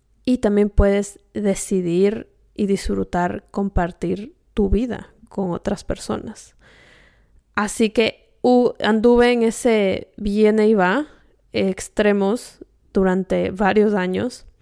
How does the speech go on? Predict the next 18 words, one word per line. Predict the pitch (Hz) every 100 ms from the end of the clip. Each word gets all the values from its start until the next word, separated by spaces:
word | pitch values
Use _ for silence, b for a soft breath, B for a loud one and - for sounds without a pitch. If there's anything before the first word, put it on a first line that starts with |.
| b b b b b _
y | 233
no | 226 240 277
fue | - 254 240 -
sino | - - 214 202
hasta, | 196 196 - 214 190 180 190 202 _ _ _ _ _ _ _ _ _ b b b b b b _ _ _ _ _ _
podría | - 254 277 339
decir | 359 - 285
hasta | 294 - - 226 214 - _ _ _ _ _ _
esta | 226 226 254
ruptura | 240 214 - 196 214 240
que | 196
tuve, | - 196 220 240
que | - 190 180 - _ _ _ _ _ _
terminé | 226 214 214 220 220 220 220
de | 233 233
sellar | - - 196 185 185 185 220 247 -
y | 202
entender | 190 196 202 190 185 190 202 -